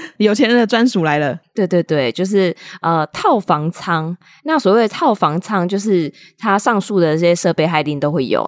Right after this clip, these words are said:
Speaker 2: 那另外，
Speaker 1: 嗯。
Speaker 2: 它就是还有一个小小的一个客厅这样子。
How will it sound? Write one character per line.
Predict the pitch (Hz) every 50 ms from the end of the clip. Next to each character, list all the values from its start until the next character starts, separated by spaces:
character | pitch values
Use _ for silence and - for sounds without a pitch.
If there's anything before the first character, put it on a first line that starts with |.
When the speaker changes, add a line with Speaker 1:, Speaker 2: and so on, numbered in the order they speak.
| -
Speaker 2:
那 | - 170 180
另 | 196 202 185
外， | 180 180 160
Speaker 1:
嗯。 | 151
Speaker 2:
它 | 170 170
就 | 175 - 170
是 | 165 -
还 | 185 165 131 143
有 | 147
一 | 143
个 | - 151 131 104 104 110 113 - - -
小 | - - 156 151 -
小 | - 220 135 110
的 | 143
一 | 143
个 | - 165 147
客 | - - - - 240 175 143
厅 | - - - 147 131 135 139
这 | -
样 | 147 123 - - -
子。 | - - - -